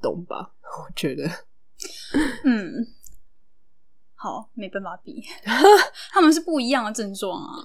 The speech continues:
Speaker 2: 怎么可以放在一起比？
Speaker 1: 那家庭的狗血程度呢？<laughs>
Speaker 2: 可能这个 baby 难赢了。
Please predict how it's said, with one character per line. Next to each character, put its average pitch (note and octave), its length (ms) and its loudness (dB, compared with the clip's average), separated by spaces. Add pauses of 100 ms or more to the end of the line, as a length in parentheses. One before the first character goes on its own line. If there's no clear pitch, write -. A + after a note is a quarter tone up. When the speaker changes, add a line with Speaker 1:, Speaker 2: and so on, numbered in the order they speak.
(140)
Speaker 2:
怎 A#3 100 -4
么 A#3 120 -4
可 C4+ 120 -4
以 A#3 80 -2
放 A3+ 160 -10
在 A3 140 -4
一 G#3 80 -8
起 F#3 220 -14 (100)
比？ - 160 -20 (220)
Speaker 1:
那 B3 200 6 (160)
家 G#3+ 300 8
庭 G3 180 2
的 E3 80 4
狗 D3 240 -2
血 - 240 -4
程 - 300 -8
度 A2+ 320 -10 (100)
呢？ G#3 80 -6
<laughs> - 80 -6 (3000)
Speaker 2:
可 - 140 -10
能 F#3+ 100 6
这 - 80 2
个 G#3 80 0
baby F#3+ 300 -2
难 - 180 -6
赢 - 140 -10
了。 A3+ 80 2